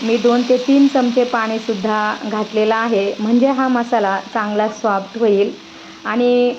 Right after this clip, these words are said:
त्यानंतर पूर्ण थंड केल्यानंतर जितकं बारीक वाटता येईल तितका हा मसाला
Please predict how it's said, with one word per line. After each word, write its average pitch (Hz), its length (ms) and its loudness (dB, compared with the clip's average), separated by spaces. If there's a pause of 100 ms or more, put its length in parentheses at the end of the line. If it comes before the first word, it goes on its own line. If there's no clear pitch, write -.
(400)
त्यानंतर 302 640 4
पूर्ण 269 420 2 (140)
थंड 254 260 4
केल्यानंतर 233 880 2 (200)
जितकं 233 380 0
बारीक 220 360 -2
वाटता 214 380 -2
येईल 214 440 0
तितका 214 320 -2
हा 226 160 -4
मसाला 214 560 -2